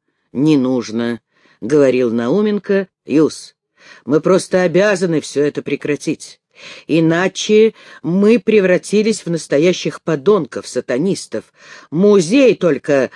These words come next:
останется открыть, распятие на стену повесить и перевернуть". Всё опять замедлилось. Притормозив возле тротуара, Юстас ссадил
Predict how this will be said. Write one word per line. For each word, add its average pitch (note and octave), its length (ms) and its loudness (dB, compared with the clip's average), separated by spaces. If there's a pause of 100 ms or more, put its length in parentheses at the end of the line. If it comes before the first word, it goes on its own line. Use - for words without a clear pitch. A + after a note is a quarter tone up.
(220)
останется B2 760 -2
открыть, - 640 -6
распятие F3+ 800 0
на C#3 120 -2
стену A2+ 380 -4
повесить A#2 600 -2 (260)
и D3 140 0
перевернуть". C3+ 920 -2 (1500)
Всё C#3+ 480 -2
опять G#2+ 600 -12 (360)
замедлилось. B2 1040 -8 (680)
Притормозив A3+ 840 2
возле E3 400 0
тротуара, G#3+ 680 0 (320)
Юстас B3 760 0
ссадил C3 800 -4